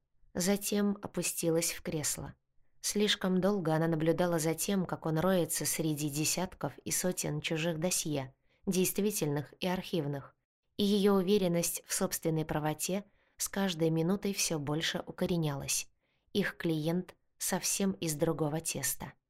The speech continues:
Джек, такие, как он, не заводят знакомства. Она потёрла висок. Да и то, что он кричал на каждом углу о своих способностях и силе, тоже маловероятно. Если бы было хоть что-то,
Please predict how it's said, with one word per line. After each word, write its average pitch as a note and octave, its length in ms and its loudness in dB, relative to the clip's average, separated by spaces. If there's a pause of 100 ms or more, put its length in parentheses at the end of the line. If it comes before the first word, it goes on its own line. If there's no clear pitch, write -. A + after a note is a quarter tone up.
(400)
Джек, D#3+ 480 0 (120)
такие, F3 340 2
как E3+ 280 -2
он, E3+ 220 4
не E3+ 100 4
заводят D#3+ 460 2
знакомства. D3 720 -2 (360)
Она F#3 240 2
потёрла D#3 500 -2
висок. D#3 480 -4 (440)
Да F3+ 140 2
и F3 120 4
то, G3 220 -2
что - 220 0
он D#3+ 120 2
кричал F3 460 0
на D#3+ 140 0
каждом D#3+ 420 0
углу D#3 280 0
о E3 60 0
своих D#3+ 360 0
способностях D3+ 800 -4
и C#3+ 60 -4
силе, D#3 400 0 (340)
тоже D#3+ 240 0
маловероятно. C#3+ 840 -2 (260)
Если F#3+ 380 4
бы E3+ 120 4
было E3+ 280 2
хоть E3+ 180 0
что-то, A3 480 -2